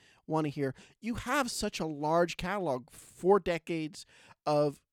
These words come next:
music. How do you guys sit down and decide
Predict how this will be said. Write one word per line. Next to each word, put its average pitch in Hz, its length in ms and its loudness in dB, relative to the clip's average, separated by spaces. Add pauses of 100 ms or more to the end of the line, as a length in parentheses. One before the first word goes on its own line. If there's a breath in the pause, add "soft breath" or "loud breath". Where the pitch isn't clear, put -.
(100)
music. 175 600 -2 (120)
How 247 260 0
do 302 100 -2
you 233 160 -10
guys 170 300 -4
sit - 280 -8 (120)
down 151 360 -6 (300 soft breath)
and 135 220 -10
decide 147 680 -2